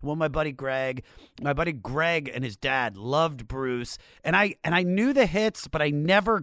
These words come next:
got into the, the albums until I started doing this podcast. So, like, we did Tunnel of Love, which I loved, and then we've done this one, and this one's a little bit different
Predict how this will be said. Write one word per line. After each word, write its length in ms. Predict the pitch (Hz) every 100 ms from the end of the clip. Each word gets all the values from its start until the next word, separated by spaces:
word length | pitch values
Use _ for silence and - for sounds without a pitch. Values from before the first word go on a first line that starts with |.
| -
got 460 | 147 147 151 156 - - _ _ -
into 1000 | 180 185 180 - 175 160 143 139 135 131 - _ _ _ _
the, 240 | 147 165
the 160 | 139 170 -
albums 680 | 143 190 220 185 147 113 101 -
until 380 | 151 131 185 180
I 60 |
started 300 | 170 185 160
doing 240 | 147 160 160
this 160 | 143
podcast. 640 | - 220 277 262 170 117 110
So, 640 | - 147 143 139 123 110
like, 200 | 120 127
we 120 | 127 139
did 180 | 143
Tunnel 340 | - 165 185 185
of 80 | 151
Love, 360 | 139 135 135
which 200 | 120 127
I 120 | 170 180
loved, 540 | 143 110 104 104 104 - -
and 180 | 131
then 560 | 135 135 135 131 131 127 - _ - _ -
we've 200 | 151 139
done 320 | 156 143 139 117
this 300 | 170 175 151
one, 380 | 113 85 71 -
and 220 | 117 139 -
this 300 | 147 359 359
one's 220 | 370 349
a 60 | 320
little 300 | 269 247 254
bit 240 | 226 220 - _ _ _ _ _ _ _ -
different 480 | 196 180 196 156